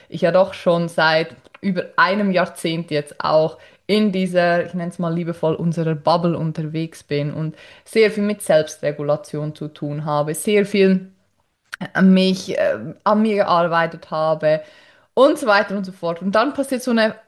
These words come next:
Anführungsschlusszeichen, vermeintliche Kleinigkeit wie fünf Zentimeter zu viel Haare abgeschnitten und ich kriege einen Nervenzusammenbruch. Und das zeigt uns halt mal wieder, wie wichtig es ist,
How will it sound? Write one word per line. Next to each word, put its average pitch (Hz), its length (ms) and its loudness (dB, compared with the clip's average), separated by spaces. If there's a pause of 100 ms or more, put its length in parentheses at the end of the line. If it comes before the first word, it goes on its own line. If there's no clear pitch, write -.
Anführungsschlusszeichen, 214 1040 0
vermeintliche 214 640 0
Kleinigkeit 214 720 -2
wie 214 180 -6
fünf 214 300 -4
Zentimeter 202 560 -2
zu 190 100 -18
viel 196 200 -4
Haare 220 240 2
abgeschnitten 185 640 -2
und 175 160 -2
ich - 280 -14
kriege 202 200 0
einen 185 100 0
Nervenzusammenbruch. 151 1000 -4 (240)
Und 175 80 -6
das 185 200 0
zeigt 190 340 2
uns 214 160 -2
halt 190 200 0
mal 190 240 0
wieder, 208 420 0
wie 175 120 -8
wichtig 196 360 -8
es 175 160 -8
ist, 190 480 0